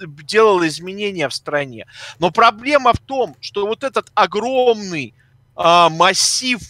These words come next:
баланс вот этих госпредприятий, тех людей, э, которые живут за счет, э, налогов, которые платит меньшинство,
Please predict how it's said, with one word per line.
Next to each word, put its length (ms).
баланс 680
вот 120
этих 260
госпредприятий, 1300
тех 320
людей, 600
э, 440
которые 460
живут 400
за 180
счет, 500
э, 280
налогов, 580
которые 380
платит 560
меньшинство, 880